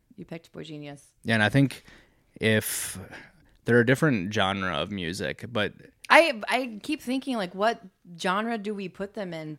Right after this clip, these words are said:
Speaker 1: They
Speaker 2: I don't
Speaker 1: have,
Speaker 2: know.
Speaker 1: 'cause they
Speaker 2: They're
Speaker 1: do
Speaker 2: alt-, I think they're called alternate rock is
Speaker 1: Well,
Speaker 2: what they're,
Speaker 1: yeah, al-,
Speaker 2: what
Speaker 1: alternative
Speaker 2: they
Speaker 1: for sure.
Speaker 2: classify
Speaker 1: That's what
Speaker 2: them
Speaker 1: they
Speaker 2: as.
Speaker 1: classify. But again, there's just so <laughs> many different elements of music that they use. It's incredible. Even,
Speaker 2: Yeah.
Speaker 1: like, folk. They have a lot of folk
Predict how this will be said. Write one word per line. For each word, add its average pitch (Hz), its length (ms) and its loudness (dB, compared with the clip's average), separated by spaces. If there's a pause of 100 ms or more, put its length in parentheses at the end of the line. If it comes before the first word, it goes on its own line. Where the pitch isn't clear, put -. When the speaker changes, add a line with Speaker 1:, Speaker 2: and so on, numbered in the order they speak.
(100)
Speaker 1:
They 190 60 0
Speaker 2:
I - 40 4
don't 185 80 4
Speaker 1:
have, - 120 4
Speaker 2:
know. 110 100 0
Speaker 1:
'cause 101 80 0
they 113 80 2
Speaker 2:
They're 113 80 4
Speaker 1:
do 117 60 6
Speaker 2:
alt-, 120 240 4
I 113 100 0
think 165 140 0
they're 120 100 4
called 110 240 0
alternate 87 500 -2
rock 76 380 -2
is 82 140 -6
Speaker 1:
Well, 262 160 4
Speaker 2:
what 78 60 -2
they're, 80 120 -2
Speaker 1:
yeah, 247 220 4
al-, 202 340 -4
Speaker 2:
what 104 320 -2
Speaker 1:
alternative 233 480 -2
Speaker 2:
they 180 60 0
Speaker 1:
for 104 200 2 (120)
sure. 220 260 -2
Speaker 2:
classify 180 160 0
Speaker 1:
That's 151 160 -2
what 156 80 -2
Speaker 2:
them 175 100 -2
Speaker 1:
they 147 40 -6
Speaker 2:
as. 135 40 -6
Speaker 1:
classify. 190 540 -2
But 170 160 -6
again, 180 480 -4
there's 185 240 -6
just 180 280 -6
so 175 180 -2 (120)
<laughs> - 120 -14
many 190 340 -4
different 156 440 -8
elements 151 500 -8
of 156 140 -10
music 151 320 -10
that 151 120 -14
they 156 120 -12
use. 156 340 -12
It's 156 120 -20
incredible. 156 560 -16 (100)
Even, - 120 -4
Speaker 2:
Yeah. 92 140 2
Speaker 1:
like, 196 160 0 (180)
folk. 180 320 -8 (160)
They 202 60 -14
have 180 80 -14
a 180 40 -16
lot 160 120 -10
of 156 100 -18
folk 180 240 -14